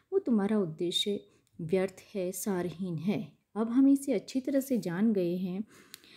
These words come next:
हम सब जानी, हम सब जान गए हैं कि जो ये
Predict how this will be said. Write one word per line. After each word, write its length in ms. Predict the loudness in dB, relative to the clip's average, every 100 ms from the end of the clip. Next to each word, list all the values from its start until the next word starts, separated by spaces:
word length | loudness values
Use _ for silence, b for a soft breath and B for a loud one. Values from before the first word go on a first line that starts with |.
| B _
हम 160 | 6 6
सब 260 | 4 2 2
जानी, 480 | 0 0 0 -2 -6 b b
हम 140 | 2 2
सब 240 | 2 0
जान 320 | 0 2 4 4
गए 100 | 4
हैं 160 | 2
कि 140 | 0 0
जो 120 | 2
ये 160 | 2